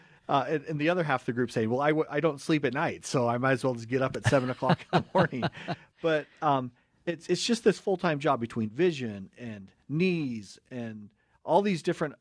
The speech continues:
Speaker 1: medical, uh, things that are going on, and it adds up.
Speaker 2: Yeah.
Speaker 1: That, that is not cheap, and you need to have a plan for it.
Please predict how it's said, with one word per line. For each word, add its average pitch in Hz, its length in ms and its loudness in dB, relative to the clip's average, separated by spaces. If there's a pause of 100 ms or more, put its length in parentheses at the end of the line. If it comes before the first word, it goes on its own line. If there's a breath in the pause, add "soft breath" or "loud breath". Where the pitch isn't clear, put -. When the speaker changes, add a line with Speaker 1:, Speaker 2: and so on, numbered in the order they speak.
(140)
Speaker 1:
medical, 135 840 2
uh, 123 180 -6
things 131 360 2
that 113 100 0
are 113 60 2
going 117 360 2
on, 110 340 0 (520)
and 131 360 -2 (140)
it 156 120 0
adds 165 260 0
up. 247 220 -4 (420)
Speaker 2:
Yeah. 123 140 0
Speaker 1:
That, 185 300 0 (120)
that 175 200 0
is 139 260 0
not 135 500 0 (100)
cheap, 156 600 0
and 127 260 2
you 127 60 2
need 180 220 0
to 175 60 4
have 165 160 0
a 143 60 -2
plan 156 320 0
for 85 280 -6
it. - 100 -20